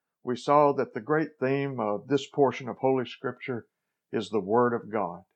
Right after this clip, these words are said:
This psalm shows us over and over from so many different angles how precious and valuable the Word of God is. The psalmist will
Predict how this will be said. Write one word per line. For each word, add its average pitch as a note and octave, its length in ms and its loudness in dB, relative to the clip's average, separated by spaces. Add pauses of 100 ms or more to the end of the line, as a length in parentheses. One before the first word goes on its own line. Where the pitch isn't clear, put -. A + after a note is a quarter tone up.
(1400)
This C3 180 2
psalm C#3+ 280 4
shows C3+ 420 -2
us G2+ 300 -8
over C#3+ 340 6
and C3 100 -6
over F#2+ 440 -8
from G#2 260 -4
so D3 240 2
many C3+ 220 -2
different C3 420 -4
angles A2+ 540 -6 (600)
how B2+ 180 6
precious C#3+ 560 0
and A2+ 180 -8
valuable A#2+ 540 2
the A2+ 80 -4
Word A2 240 0
of A2 100 -6
God G#2+ 260 -2
is. G2 440 -8 (720)
The G#2 80 -8
psalmist B2+ 540 2
will B2 280 -2